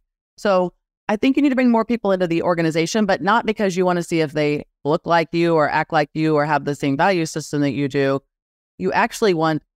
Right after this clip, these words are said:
different people to be involved so that they can say, "I saw this in this person, I saw this in this person."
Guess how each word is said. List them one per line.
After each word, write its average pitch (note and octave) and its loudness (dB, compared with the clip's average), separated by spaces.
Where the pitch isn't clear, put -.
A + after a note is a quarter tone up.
different F#3+ 0
people E3+ 2
to D3 -2
be D3+ 2
involved C#3+ 2
so D#3 -4
that D3 0
they D#3 0
can D3+ -2
say, C#3 0
"I D#3 0
saw E3+ 2
this D#3+ 0
in E3 2
this D3+ 0
person, D3+ -2
I C3 0
saw C#3+ 0
this C#3+ -4
in C#3+ 0
this C3+ -2
person." C3 -4